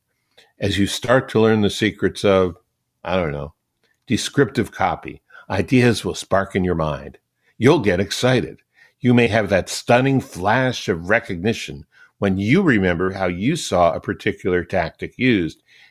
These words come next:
and it prompted you to pull out the credit, remove the credit card, and hit the buy button. You'll get chills of excitement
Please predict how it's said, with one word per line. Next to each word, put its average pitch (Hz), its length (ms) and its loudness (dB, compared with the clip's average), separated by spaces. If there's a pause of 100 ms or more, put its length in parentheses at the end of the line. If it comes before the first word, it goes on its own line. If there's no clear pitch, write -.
and 107 160 2
it 90 160 -2
prompted 104 420 -2
you 113 140 0
to 95 80 -2
pull 110 260 0
out 110 160 2
the - 80 -12
credit, 107 440 0 (280)
remove 92 400 -6
the - 100 -6
credit - 460 -10
card, 95 420 2 (320)
and 87 340 -4 (420)
hit - 260 -4
the 95 80 -4
buy 85 200 4
button. 78 400 -8 (360)
You'll 104 120 2
get 101 220 -2
chills 135 360 0
of 104 100 -2
excitement - 640 -6